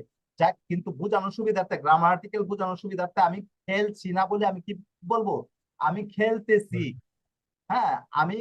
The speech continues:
Speaker 1: বলতেছি। কিন্তু একদম পারফেক্টলি ভাবে যদি বলতে চান, তাহলে আমি কথা বলছি, আমি দেখছি, আমি খাচ্ছি। ওকে? আপনি, আমি খাচ্ছি, এটা প্রেজেন্ট কন্টিনিউয়াস না? আবার যদি বলেন আমি খাইতেছি,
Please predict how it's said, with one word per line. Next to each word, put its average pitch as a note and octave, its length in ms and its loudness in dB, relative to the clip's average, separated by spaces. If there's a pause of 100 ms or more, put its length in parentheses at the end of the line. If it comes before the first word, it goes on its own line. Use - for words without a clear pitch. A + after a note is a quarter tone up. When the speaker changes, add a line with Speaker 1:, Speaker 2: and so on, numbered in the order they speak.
(140)
Speaker 1:
বলতেছি। G3+ 680 4 (640)
কিন্তু G#3+ 280 -10
একদম F#3+ 500 -4
পারফেক্টলি A3 380 -4
ভাবে A3+ 200 -2
যদি G#3 200 -16
বলতে G#3 300 -4
চান, - 160 -10
তাহলে F3+ 260 0
আমি F3+ 180 -6
কথা F#3+ 180 -2
বলছি, E3+ 420 -8 (380)
আমি D#3 200 -4
দেখছি, G3 480 -4
আমি D3 200 -2
খাচ্ছি। F3+ 460 -4 (560)
ওকে? - 240 -2 (380)
আপনি, - 240 -4 (200)
আমি D#3 220 -2
খাচ্ছি, G3 480 -2
এটা D#3 120 -4
প্রেজেন্ট F3+ 360 -6
কন্টিনিউয়াস G#3+ 440 -6
না? E3 100 2 (160)
আবার D#3+ 220 2 (100)
যদি E3 180 -8
বলেন F3 260 -4
আমি D#3 260 -4
খাইতেছি, G3+ 580 -2